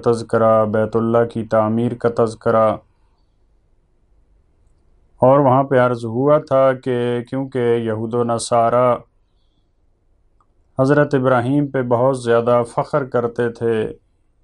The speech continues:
یہاں تک کہ ان کو اپنے دین کا تابع سمجھتے تھے،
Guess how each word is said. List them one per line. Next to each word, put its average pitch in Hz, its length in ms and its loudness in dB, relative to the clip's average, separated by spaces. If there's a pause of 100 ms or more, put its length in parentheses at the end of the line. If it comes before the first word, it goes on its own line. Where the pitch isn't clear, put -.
(800)
یہاں 127 360 2
تک 127 340 -2
کہ 131 100 0
ان 123 240 -2
کو 127 440 0
اپنے 151 520 0
دین 131 500 -2
کا 127 160 0
تابع 120 600 0
سمجھتے 117 600 -6
تھے، 113 400 -6